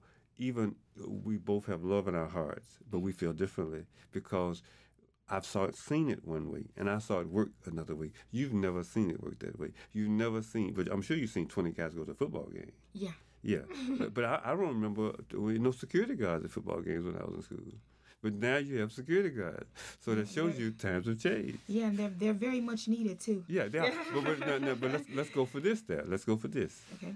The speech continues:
Speaker 1: And, and, um, and I know you, you trying to accomplish something, so, and I don't know what that is, so I should not harbor too much of the conversation. But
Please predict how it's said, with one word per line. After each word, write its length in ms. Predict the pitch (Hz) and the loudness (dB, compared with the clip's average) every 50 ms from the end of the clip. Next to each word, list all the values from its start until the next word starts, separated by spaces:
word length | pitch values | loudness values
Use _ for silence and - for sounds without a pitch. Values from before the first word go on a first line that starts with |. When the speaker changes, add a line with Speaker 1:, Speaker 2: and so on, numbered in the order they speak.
| - - - | -10 -10 -10
Speaker 1:
And, 180 | 92 - - - - | -8 -8 -8 -4 -2
and, 140 | 101 92 90 | 0 2 4
um, 220 | 85 82 85 - - | 4 2 2 0 0
and 120 | 92 92 | 0 2
I 60 | 90 | 2
know 200 | 92 95 98 98 | 2 4 4 2
you, 220 | 95 95 98 92 87 - | 2 2 0 -2 -2 -4
you 180 | 90 90 87 - - - - | -4 -6 -6 -8 -10 -12 -6
trying 180 | - - 95 87 | -2 -2 -2 -2
to 100 | - - | -2 -6
accomplish 400 | - - 101 95 87 87 85 82 | -4 -2 -2 -2 -2 -4 -8 -6
something, 320 | - - 87 82 82 80 | -4 -2 -2 -2 -2 -6
so, 320 | 80 - 87 85 82 82 82 - - - | -6 -4 -2 -2 -2 -4 -6 -10 -10 -6
and 100 | 87 85 | -4 -2
I 60 | 87 | 0
don't 160 | 87 87 85 | 0 0 0
know 60 | 85 | 0
what 120 | 82 87 - | -2 -2 -2
that 100 | 82 82 | -2 -2
is, 320 | 90 92 87 87 85 - | 0 0 0 -2 -2 -4
so 180 | - 87 85 82 | -4 -2 -2 -2
I 60 | 80 | -4
should 200 | - - 92 - | -6 -8 -6 -4
not 160 | 85 82 - - - - | -4 -4 -6 -8 -12 -18
harbor 440 | - - - - 104 98 87 85 80 | -20 -14 -6 -2 0 0 0 -2 -4
too 180 | - - - 90 | -4 -4 -4 -4
much 240 | 85 80 73 - - | -4 -4 -6 -8 -10
of 160 | 78 - - | -12 -12 -14
the 60 | - - | -16 -14
conversation. 600 | - - - - - - 95 92 - - - - - - - - - - - - - _ - | -12 -12 -10 -10 -10 -8 -8 -8 -8 -8 -14 -18 -18 -20 -20 -20 -20 -20 -20 -20 -20 _ -4
But 220 | - 98 92 - | 0 0 0 0